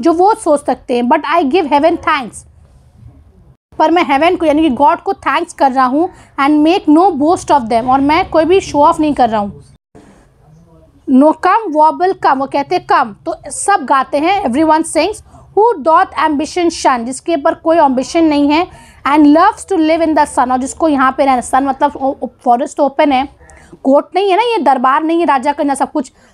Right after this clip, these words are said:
पैलेस है, पैलेस तो नहीं है। "Seeking the food he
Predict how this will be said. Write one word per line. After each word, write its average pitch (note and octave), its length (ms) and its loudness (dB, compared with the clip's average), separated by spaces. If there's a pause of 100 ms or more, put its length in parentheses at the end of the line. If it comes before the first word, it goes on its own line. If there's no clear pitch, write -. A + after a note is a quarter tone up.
(520)
पैलेस C4+ 640 -6
है, D4+ 60 0
पैलेस C#4+ 520 -6
तो F4+ 100 0
नहीं F4+ 240 0
है। D#4 120 -2 (600)
"Seeking F4+ 420 2
the F4+ 120 4
food F4+ 300 2
he F#4 140 4